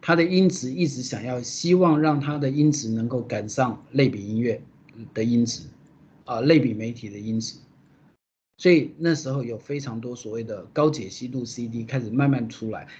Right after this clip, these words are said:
但随后戛然而止。为什么？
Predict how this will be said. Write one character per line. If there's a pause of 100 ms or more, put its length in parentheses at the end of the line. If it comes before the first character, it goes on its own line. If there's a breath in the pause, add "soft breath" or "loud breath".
但
随
后 (640)
戛
然
而
止。 (140)
为
什
么？